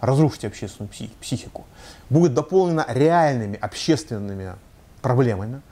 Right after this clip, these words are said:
будет дополнено уже реальными санкциями, в этих условиях дворцовый переворот будет очень легко осуществить.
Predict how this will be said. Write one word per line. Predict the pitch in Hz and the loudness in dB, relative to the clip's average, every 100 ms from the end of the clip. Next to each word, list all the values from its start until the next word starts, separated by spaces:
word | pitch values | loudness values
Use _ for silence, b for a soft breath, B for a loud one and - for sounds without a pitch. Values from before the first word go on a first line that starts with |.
| b b | b b
будет | 117 139 131 | 2 2 2
дополнено | - 196 175 | 2 2 2
уже | 143 190 | 2 0
реальными | 123 143 151 123 101 110 123 | 2 2 4 2 -2 -6 -8
санкциями, | 123 131 131 - 135 139 147 B B B B | -8 -10 -10 -14 -14 -14 -18 B B B B
в | 117 - - | -6 -2 0
этих | 147 - - - | 0 0 -6 -6
условиях | - 262 233 101 - - - - b b b - - - | -4 0 2 0 -6 -18 -20 -20 b b b -20 -20 -4
дворцовый | 110 147 156 - 143 107 | 2 2 2 2 0 0
переворот | - 107 107 131 190 | -4 -4 -2 0 0
будет | 135 127 - - | 0 -4 -4 -4
очень | 113 - 160 | -4 -4 -6
легко | - 110 - - 107 | -4 -6 -6 -10 -10
осуществить. | - 117 - - - - - | -10 -12 -14 -14 -18 -20 -20